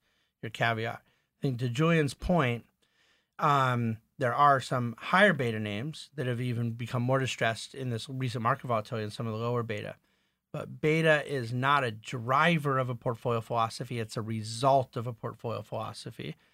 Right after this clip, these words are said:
And the fact of the matter is that as long as we're focused on companies growing free cash flow and growing dividends from that free cash flow, you generally get an experience that's lower beta to market. Interestingly,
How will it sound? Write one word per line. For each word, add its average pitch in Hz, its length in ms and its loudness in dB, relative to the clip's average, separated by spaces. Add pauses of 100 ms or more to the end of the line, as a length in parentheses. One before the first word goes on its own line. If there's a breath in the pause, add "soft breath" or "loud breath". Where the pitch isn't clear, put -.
(240)
And 120 120 -4
the 104 60 -4
fact 151 500 2
of 147 60 -4
the 143 60 0
matter 127 340 0
is 113 220 -4
that 110 100 -4
as 107 100 -8
long 127 200 -2
as 117 100 -4
we're 139 220 0
focused 123 480 -4
on 107 120 -10
companies 123 480 -6
growing 117 240 -4
free 113 160 -10
cash 110 320 -10
flow 170 360 2 (260 soft breath)
and 120 80 -8
growing 110 220 -2
dividends 123 440 -2
from 131 180 0
that 120 160 -2
free 120 140 -8
cash 113 280 -10
flow, 113 260 -6 (320)
you 117 240 -8
generally 170 600 4
get 135 200 0
an 127 60 -4
experience 123 640 0
that's 117 180 -14
lower 123 220 0
beta 117 340 -2
to 113 80 -8
market. 139 640 -2 (800)
Interestingly, 131 1040 0